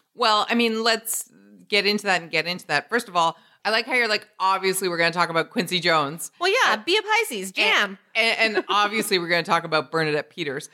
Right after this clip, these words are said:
Speaker 1: I don't know if Bernadette Peters is a super obvious, uh, person to talk about on Show Your Work, but they are brought together, as you point out, by one writer, uh, David, uh, Marchese.
Speaker 2: I s-, I'd go Marchese, but I mean,
Speaker 1: Sure.
Speaker 2: Marchese.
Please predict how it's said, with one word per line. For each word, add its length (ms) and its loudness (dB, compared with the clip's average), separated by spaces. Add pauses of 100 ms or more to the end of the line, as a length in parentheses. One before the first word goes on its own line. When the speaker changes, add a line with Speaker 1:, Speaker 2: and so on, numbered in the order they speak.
(160)
Speaker 1:
I 40 -4
don't 200 2
know 220 0
if 60 -20
Bernadette 420 2
Peters 360 -2
is 280 -8
a 120 -4
super 800 -2 (100)
obvious, 760 2
uh, 260 2
person 460 -4
to 100 -10
talk 320 0
about 340 0
on 320 2
Show 180 -2
Your 180 0
Work, 300 -4 (420)
but 240 0
they 100 2
are 140 4
brought 260 -2
together, 480 -2 (380)
as 280 0
you 100 -10
point 260 -4
out, 280 0
by 440 2
one 360 -2
writer, 460 0 (400)
uh, 380 2
David, 520 0
uh, 280 2
Marchese. 720 -2 (760)
Speaker 2:
I 160 2
s-, 200 -8
I'd 260 0
go 180 2
Marchese, 720 -2
but 180 -8
I 60 -4
mean, 380 -8
Speaker 1:
Sure. 220 0
Speaker 2:
Marchese. 600 -2